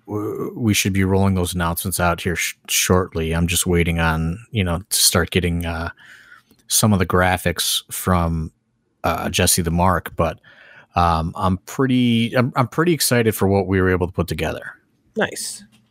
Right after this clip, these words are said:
Speaker 2: Nice. Okay.
Speaker 1: What are your thoughts on the whole hardcore tournament thing?
Speaker 2: I think that's a pretty sweet idea, and I like the idea of, like, it's, like, it's not like a belt, like, a thing, but it's a once a year tournament that, like,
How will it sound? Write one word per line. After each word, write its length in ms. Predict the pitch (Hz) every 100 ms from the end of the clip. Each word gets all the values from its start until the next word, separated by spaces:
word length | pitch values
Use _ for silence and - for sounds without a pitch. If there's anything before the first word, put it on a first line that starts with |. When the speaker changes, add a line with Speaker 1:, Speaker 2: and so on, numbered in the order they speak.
| _ _ _ _ _ _ -
Speaker 2:
Nice. 240 | 80 -
Okay. 320 | - 156 - 104
Speaker 1:
What 160 | 143
are 40 | 143
your 180 | 156
thoughts 280 | 160 104 98
on 160 | 98 90
the 60 | 85
whole 220 | 87 80
hardcore 640 | 85 82 - 87 85 80 - -
tournament 460 | - 92 80 76 -
thing? 240 | - - - - -
Speaker 2:
I 180 | 160 220
think 280 | - 339 294
that's 240 | 208 196
a 40 | 185
pretty 240 | - 202
sweet 320 | 165 196 202
idea, 440 | 185 175 226 214 165
and 100 | 160
I 140 | 180
like 260 | 196 185 -
the 140 | 185
idea 340 | 170 151 165
of, 80 | 160
like, 180 | 147 135
it's, 300 | 143 - - -
like, 120 | 151
it's 140 | 190
not 220 | 247 233
like 160 | 190 175
a 40 |
belt, 540 | 135 120 131 156 131 110
like, 220 | 135 123
a 80 | 123
thing, 360 | - 185 160
but 160 | 127 127
it's 180 | 120 -
a 40 |
once 400 | 139 156 170 151
a 60 | 170
year 200 | 170 147
tournament 580 | - 190 190 160 143 127
that, 200 | 135 110
like, 300 | 131 120